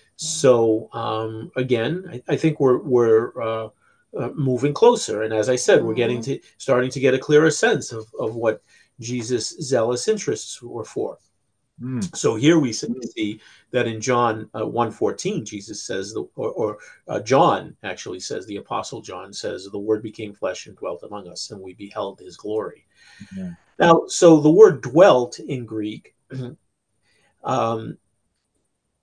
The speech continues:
Speaker 1: xenoho,
Speaker 2: Mm-mm.
Speaker 1: uh, uh, is,
Speaker 2: Skin-,
Speaker 1: yeah.
Speaker 2: skin.
Speaker 1: Oh, skino-, skinoho.
Speaker 3: Mm, yeah, skino.
Speaker 1: Uh, and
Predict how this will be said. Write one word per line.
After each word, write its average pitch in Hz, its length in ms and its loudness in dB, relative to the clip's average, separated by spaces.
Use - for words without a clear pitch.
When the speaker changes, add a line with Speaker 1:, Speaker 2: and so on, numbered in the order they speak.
Speaker 1:
xenoho, 143 800 2
Speaker 2:
Mm-mm. 190 380 -16
Speaker 1:
uh, 123 200 0
uh, 123 220 2
is, 151 300 -2
Speaker 2:
Skin-, 196 200 -4
Speaker 1:
yeah. 202 240 2
Speaker 2:
skin. 180 640 -18
Speaker 1:
Oh, 123 160 -2
skino-, 156 500 2
skinoho. - 480 0
Speaker 3:
Mm, 190 300 0
yeah, 104 720 -8
skino. 143 240 -6
Speaker 1:
Uh, 127 340 2
and 127 540 2